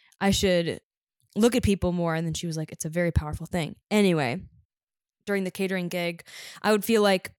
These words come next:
some people would look at me, some people, I was invisible to them. And there's a third category of people who are, like,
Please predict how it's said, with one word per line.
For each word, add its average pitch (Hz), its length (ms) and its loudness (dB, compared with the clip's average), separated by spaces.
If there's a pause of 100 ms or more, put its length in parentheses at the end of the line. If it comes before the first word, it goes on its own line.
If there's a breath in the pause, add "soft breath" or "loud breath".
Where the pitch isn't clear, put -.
(140)
some 294 200 0
people 277 220 4
would 247 120 2
look 247 140 0
at 233 100 0
me, 240 200 2
some 220 220 0
people, 208 600 2
I 196 100 0
was 190 120 2
invisible 185 440 2
to 202 120 0
them. 185 520 0 (540 loud breath)
And 196 480 2
there's 202 260 2
a 190 60 0
third 269 420 0
category 190 840 0
of - 200 -4
people 196 280 -6
who 190 140 -10
are, 180 100 -6
like, 170 260 -8